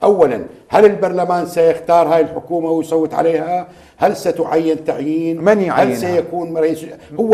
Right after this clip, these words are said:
Speaker 1: احنا الآن
Speaker 2: وهو الدستور، أستاذ.
Speaker 1: الآن نتساءل بهاي الأسئلة. احنا في أزمة.
Speaker 2: أي، هو
Speaker 1: في الأزمات
Speaker 2: أكو،
Speaker 1: الدساتير تعلق.
Speaker 2: أكو،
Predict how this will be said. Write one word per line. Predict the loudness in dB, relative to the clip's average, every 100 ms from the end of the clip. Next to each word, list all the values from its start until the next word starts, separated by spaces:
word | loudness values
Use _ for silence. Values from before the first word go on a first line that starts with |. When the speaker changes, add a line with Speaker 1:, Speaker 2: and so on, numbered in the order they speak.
| 0
Speaker 1:
احنا | -4 -6
الآن | 0 2
Speaker 2:
وهو | 2 2 2
الدستور، | -2 -8 -4 -2 -2 -6
أستاذ. | -4 0
Speaker 1:
الآن | 2 0 -2
نتساءل | -4 -4 -4 -2 -2
بهاي | -2 0 0 -2
الأسئلة. | -6 -10 -8 -4 -4
احنا | -4 -8
في | -8 -4 -4
أزمة. | -4 -14 -18 _ _ _
Speaker 2:
أي، | -6 -6 -10
هو | -2 2 4
Speaker 1:
في | 4
الأزمات | 6 6 4 2 4 4
Speaker 2:
أكو، | 6 4
Speaker 1:
الدساتير | 4 4 0 0 -6
تعلق. | 2 2 2
Speaker 2:
أكو، | -2 -4